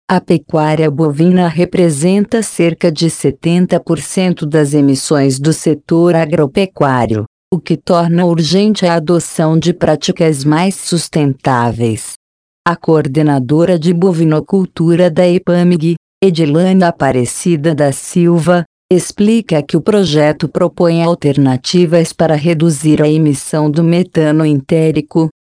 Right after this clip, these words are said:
o gás liberado no processo digestivo dos bovinos. Vamos avaliar produtos comerciais que, quando adicionados à dieta dos animais,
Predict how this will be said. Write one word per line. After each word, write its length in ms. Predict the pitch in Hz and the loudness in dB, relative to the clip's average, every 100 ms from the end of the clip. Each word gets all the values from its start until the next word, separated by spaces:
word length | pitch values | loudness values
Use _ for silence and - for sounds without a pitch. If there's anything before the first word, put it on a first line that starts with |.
| _ 202 | _ -2
o 100 | 175 | 0
gás 420 | 156 147 151 147 | 2 2 0 0
liberado 720 | 165 156 156 151 160 156 165 | 0 0 0 2 0 0 0
no 120 | 160 | 0
processo 800 | 147 165 147 - 170 156 156 - | 0 0 0 -2 -2 0 0 -4
digestivo 1040 | 151 151 139 165 165 - - 190 185 170 | -2 -2 0 0 -2 -8 -2 0 0 0
dos 240 | 151 160 139 | 0 -2 -2
bovinos. 840 | 147 131 127 131 113 104 - - - _ _ _ _ 165 | -2 -2 0 2 2 -2 -4 -10 -12 _ _ _ _ -2
Vamos 460 | 180 175 170 151 | 0 2 0 0
avaliar 760 | 185 156 175 175 165 156 160 165 | 0 0 0 2 2 2 0 0
produtos 680 | 160 139 147 151 165 139 | -2 0 -2 -2 -2 -4
comerciais 880 | - 156 147 143 - 165 151 160 - | -2 2 2 -2 -4 -2 0 0 -2
que, 340 | - 151 135 117 _ _ - | -4 0 0 -2 _ _ -2
quando 320 | 190 175 156 | 0 2 2
adicionados 1000 | 147 170 - 185 165 160 180 170 175 160 | 0 -4 -2 -2 0 0 0 0 -2 0
à 60 | |
dieta 400 | 156 165 151 175 | 0 0 0 -2
dos 300 | 143 156 143 | -2 -2 0
animais, 840 | 165 170 170 151 147 135 127 - | 0 2 2 2 2 0 -2 -6